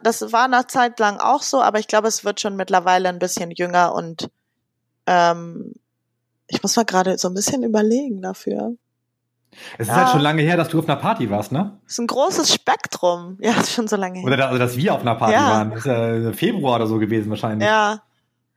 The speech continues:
Speaker 1: Ja, aber es ist schon so, dass, ähm, dass ich glaube, es ist so alles dabei.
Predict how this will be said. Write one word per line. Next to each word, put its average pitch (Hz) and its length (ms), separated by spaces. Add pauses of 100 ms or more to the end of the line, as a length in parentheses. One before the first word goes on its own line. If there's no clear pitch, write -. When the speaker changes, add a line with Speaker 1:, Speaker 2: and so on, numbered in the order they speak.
(140)
Speaker 1:
Ja, 240 220
aber 220 180
es 233 100
ist 220 160
schon 320 220
so, 269 180
dass, 233 420
ähm, 196 600 (640)
dass 214 340
ich - 180
glaube, 233 280
es 233 100
ist 214 80
so - 100
alles 233 360
dabei. 202 580